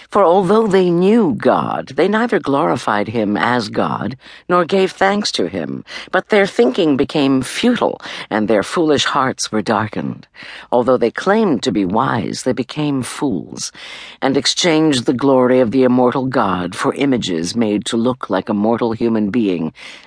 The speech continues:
and birds, and animals, and reptiles. Therefore God gave them over in the sinful desires of their hearts to sexual impurity,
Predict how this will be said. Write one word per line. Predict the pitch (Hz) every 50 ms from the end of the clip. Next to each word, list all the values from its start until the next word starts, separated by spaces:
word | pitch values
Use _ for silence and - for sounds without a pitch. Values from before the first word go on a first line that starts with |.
| _ -
and | 107 107 - 101
birds, | 131 127 117 104 87 67 - - - - - 82
and | 80 82 -
animals, | - 120 120 110 107 95 73 64 60 - 52 - - -
and | 76 76 -
reptiles. | 110 120 113 _ - - 92 78 78 73 64 - - - - - _ _ _ _ _ _ _ _ - - - - -
Therefore | 175 202 202 - - 190 175 143
God | 123 - 170 190 220 233 185 135
gave | 117 165 170 180 185 156 135
them | 139 135 127 135 113
over | 120 147 156 147 127 123 117 104
in | 101 101
the | 101 104
sinful | - - - 147 139 131 - - 117 107
desires | 87 110 104 110 127 117 117 110 92 92 90 -
of | 104 92
their | 98 95 95
hearts | - - 101 101 95 90 - - - - - - - - - - -
to | - 131
sexual | - - - 175 143 - - - 151 117 104 101
impurity, | 107 95 - - - 151 131 120 107 92 95 82 -